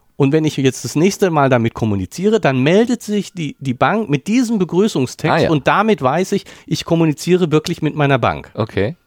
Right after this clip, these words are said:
Speaker 1: Ne, weil nur die d-, diesen Begrüßungstext
Speaker 2: Die sagen dann,
Speaker 1: kennen.
Speaker 2: „Lieber Grauschlumpf“ zu dir und das sagt
Speaker 1: Was weiß
Speaker 2: eben
Speaker 1: ich.
Speaker 2: nur die Bank, weil du das vorher so
Speaker 1: Und so.
Speaker 2: mitgeteilt
Speaker 1: Und,
Speaker 2: hast, ja.
Speaker 1: äh, für mich, also, s-, als ich das gelesen hab, wie das Verfahren läuft und
Speaker 2: Mhm.
Speaker 1: was da so passiert, hörte sich das ganz eindeutig nach einem Sicherheitsfeature an.
Speaker 2: Mhm.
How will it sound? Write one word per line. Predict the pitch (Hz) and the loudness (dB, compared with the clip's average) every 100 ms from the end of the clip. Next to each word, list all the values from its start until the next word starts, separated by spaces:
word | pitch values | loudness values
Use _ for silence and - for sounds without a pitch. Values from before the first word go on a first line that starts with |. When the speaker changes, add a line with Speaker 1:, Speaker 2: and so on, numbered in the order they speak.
| _ | _
Speaker 1:
Ne, | 123 208 | 0 2
weil | 160 147 | 2 2
nur | 160 196 | 2 2
die | 160 170 156 | 0 -6 -2
d-, | 147 | -4
diesen | - 147 147 156 | -4 -4 -2 -2
Begrüßungstext | 131 147 147 120 - 104 | 0 0 2 0 -2 -4
Speaker 2:
Die | 104 | -2
sagen | 110 | -2
dann, | 110 | 0
Speaker 1:
kennen. | 98 | -2
Speaker 2:
„Lieber | 87 175 143 | -2 0 -2
Grauschlumpf“ | - 131 202 196 196 226 - | 2 2 2 0 0 -2 -8
zu | 196 | -8
dir | 180 185 180 | -4 0 0
und | 139 135 | 0 0
das | 135 | -2
sagt | - 127 | 0 0
Speaker 1:
Was | 175 - | 0 0
weiß | 185 | -2
Speaker 2:
eben | 117 | 2
Speaker 1:
ich. | |
Speaker 2:
nur | 127 135 | 2 2
die | 120 | 2
Bank, | 107 113 | 0 0
weil | 110 | 0
du | 98 | -2
das | 92 - | -4 -4
vorher | 104 95 | 0 2
so | 131 | 2
Speaker 1:
Und | |
so. | 95 | 0
Speaker 2:
mitgeteilt | 87 76 78 69 - | -2 -4 -8 -8 0
Speaker 1:
Und, | 175 | -2
Speaker 2:
hast, | - - | -2 -8
ja. | 110 | -6
Speaker 1:
äh, | 160 | -4
für | 131 139 | 0 2
mich, | 196 269 - | 2 0 -2
also, | 113 92 - - | -4 -4 -8 -12
s-, | 127 120 | -12 -6
als | - 127 | -2 -2
ich | 117 | -2
das | - 120 | -2 -2
gelesen | 120 117 196 214 185 | 0 2 2 2 0
hab, | 208 | 0
wie | 151 | 0
das | 127 - | 0 0
Verfahren | 110 - 107 101 | -4 0 0 2
läuft | 101 185 - | 2 2 2
und | 127 | 0
Speaker 2:
Mhm. | |
Speaker 1:
was | 120 147 | 2 0
da | |
so | 104 101 | 0 -2
passiert, | - - 170 196 - - _ | -6 -4 0 0 -2 -20 _
hörte | 131 151 156 | 0 2 0
sich | 156 | 0
das | - 107 | 0 -2
ganz | - 165 - | 0 -2 0
eindeutig | 131 143 139 127 117 | -2 0 0 0 -2
nach | 95 | 0
einem | 131 123 - | 0 0 -4
Sicherheitsfeature | 120 160 170 107 95 - 117 107 - 82 | 0 2 4 2 0 -4 -4 -2 0 0
an. | 76 82 | 0 2
Speaker 2:
Mhm. | 120 131 | 2 2